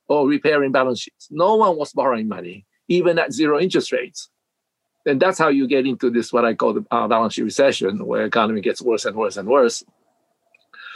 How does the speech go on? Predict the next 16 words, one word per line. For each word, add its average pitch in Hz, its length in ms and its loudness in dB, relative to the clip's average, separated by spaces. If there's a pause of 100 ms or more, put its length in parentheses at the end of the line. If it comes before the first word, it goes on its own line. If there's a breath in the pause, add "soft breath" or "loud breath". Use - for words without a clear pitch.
(840 loud breath)
At - 180 -2
the 156 80 2
height 226 440 0
of 170 160 0
that, 135 180 0 (240)
uh, 117 540 0 (160)
balance 143 220 0
sheet 143 100 -4
recession, 120 500 -2
U 208 220 0
S 190 120 -4
private 170 360 0
sector 160 300 -4
as 120 100 -4
a 123 80 0
group 139 300 0